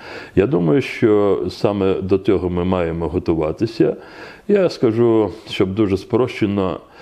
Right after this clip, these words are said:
є речі очевидні, І вони обов'язково мають прийматися, враховуватися незалежно від того, як ти сам до них ставишся.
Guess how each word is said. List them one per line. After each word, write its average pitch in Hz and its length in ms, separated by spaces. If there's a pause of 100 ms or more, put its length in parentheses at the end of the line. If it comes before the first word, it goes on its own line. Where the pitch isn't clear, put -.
(320)
є 143 400
речі 117 680 (200)
очевидні, 101 800 (880)
І 107 380
вони 117 380
обов'язково 120 880
мають 117 760
прийматися, 110 760
враховуватися 104 840
незалежно 98 640
від 95 200
того, 104 260
як 95 300
ти 101 440 (120)
сам 101 440
до 80 120
них 82 200
ставишся. - 680